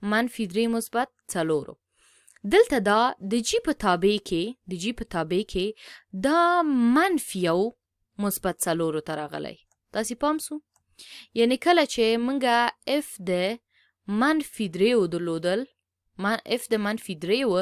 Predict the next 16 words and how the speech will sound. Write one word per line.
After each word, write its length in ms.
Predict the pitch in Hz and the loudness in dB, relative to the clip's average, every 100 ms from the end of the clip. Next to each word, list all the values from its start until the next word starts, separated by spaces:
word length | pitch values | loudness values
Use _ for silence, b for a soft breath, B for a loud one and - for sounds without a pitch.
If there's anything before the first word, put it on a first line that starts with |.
| 208 B B B | -2 B B B
پکې 340 | - - 196 - | -8 -2 -2 -2
قیمت 260 | 196 214 - | -4 -4 -2
څلور 280 | 180 165 156 | -2 -2 -4
سوی 380 | - 175 147 | -2 -2 -2
و. 160 | 143 - - _ _ | -4 -10 -14 _ _
که 100 | - | -6
نه؟ 160 | 202 330 - B B B | -4 -4 -8 B B B
اف 100 | 190 | -6
د 80 | 185 | -2
منفي 360 | 202 214 220 214 | 0 -2 -4 -2
درې 160 | 277 | 0
مساوي 340 | 269 247 226 233 | 0 2 0 0
سوی 240 | - 269 | -2 -4
د 100 | 220 | -4
څلورو 440 | 220 214 254 247 | -2 0 2 2
سره. 320 | 165 - 151 | 0 -8 -12